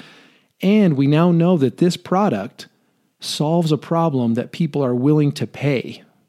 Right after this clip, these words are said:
to, uh, to get relief in their, in their life. So we know that the problem addresses real pain, and we know that because people are getting their wallets out and they're paying for the product. These are all the thoughts I'm having as I look at her numbers. And I recognize these are just my thoughts and my opinions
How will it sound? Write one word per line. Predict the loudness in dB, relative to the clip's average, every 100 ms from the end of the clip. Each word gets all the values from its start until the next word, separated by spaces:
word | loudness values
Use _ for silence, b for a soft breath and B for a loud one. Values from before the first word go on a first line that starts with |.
| _ -12
to, | -4 -2 -2 -2
uh, | -6 -8 -10
to | -8 -6
get | -4 -2
relief | 0 0 0
in | -2
their, | -2 -2
in | -2
their | 0 0
life. | -2 -4 -14 -20 _ _ _ _ b b b b
So | b 0
we | 2
know | 4 4 4
that | 2
the | -2
problem | 2 2 2
addresses | 2 2 2 0
real | 2 0
pain, | 0 -2 0
and | 0
we | 0
know | 0 2
that | 2 0
because | -2 -4
people | -4 -2 -2
are |
getting | 0 0
their | -2
wallets | -2 -2 -2 -4
out | -4
and |
they're | -6
paying | -6 -6 -6
for | -8
the | -12
product. | -10 -10 -12 -18 B B B
These | 2 2
are | 2
all | 2 2
the | 2
thoughts | -2 -2 0 -2 -4
I'm | 0 2 2
having | 0 -2 -2
as | -2
I |
look | -2 -2 -4
at |
her | -4 -2
numbers. | 0 0 -4 -12 -16 -18 _ _ _ _ _ b b b b
And | 0
I | 4
recognize | 4 2 2 2 2
these | 2
are | 2
just | 0 0
my | 0 0
thoughts | 0 -2 -2
and | -4
my | -4
opinions | -4 -2 -2 -2 -8 -16